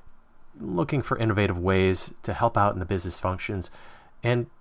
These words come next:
try to focus on that, whether the data center itself is part of their core business or not. The idea is if you start to green your data center, you're going to see the paybacks usually much, much faster than, say,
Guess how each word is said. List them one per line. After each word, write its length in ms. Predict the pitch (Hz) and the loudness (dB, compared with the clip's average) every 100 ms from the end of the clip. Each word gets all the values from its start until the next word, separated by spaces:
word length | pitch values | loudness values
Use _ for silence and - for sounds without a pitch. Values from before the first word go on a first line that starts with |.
| - - | -20 -10
try 300 | - 139 151 | 0 4 4
to 80 | |
focus 420 | - 123 117 113 92 | 2 0 2 0 0
on 160 | 85 | 0
that, 260 | 80 80 - | 0 -2 0
whether 440 | 107 120 113 - - | 0 2 2 0 -4
the 80 | 107 | 0
data 260 | 139 143 | 2 2
center 240 | - 107 92 | 2 2 0
itself 420 | - 101 123 - | 2 4 4 2
is 160 | 101 92 | -2 -2
part 240 | - 117 | 2 2
of 60 | 110 | 4
their 200 | 95 85 | 2 0
core 300 | - 110 104 | -2 0 0
business 440 | 95 95 92 - | 0 -2 -2 -4
or 60 | 78 | -4
not. 500 | 90 87 90 73 - - - - - - - - - _ | -2 0 0 -2 -4 -18 -20 -20 -20 -20 -20 -20 -20 _
The 220 | - 113 120 | 0 4 4
idea 340 | 120 131 127 | 4 2 2
is 220 | 107 101 | 2 -2
if 120 | 95 | -2
you 80 | 110 | -2
start 380 | - - 123 120 | -2 2 2 2
to 120 | 110 | -2
green 340 | 87 101 113 110 | 0 2 2 2
your 100 | 90 | 2
data 260 | 92 95 | 2 0
center, 300 | - 87 80 90 | 0 -2 -4 -4
you're 200 | 90 92 | -2 -2
going 280 | 107 101 92 | 0 0 0
to 80 | |
see 240 | 87 - 92 | -4 -2 -2
the 80 | - | -2
paybacks 680 | - 98 87 80 78 - - - | -4 -4 0 0 0 -6 -12 -4
usually 600 | 117 127 117 92 82 - | 0 2 2 0 -2 -2
much, 460 | 101 110 120 113 - | -4 2 2 2 -2
much 180 | 85 - | -6 -2
faster 460 | 85 82 - 82 | 0 0 -2 -6
than, 240 | 87 85 - - - - | -4 -6 -8 -14 -16 -8
say, 460 | - 85 82 80 | -2 0 0 -2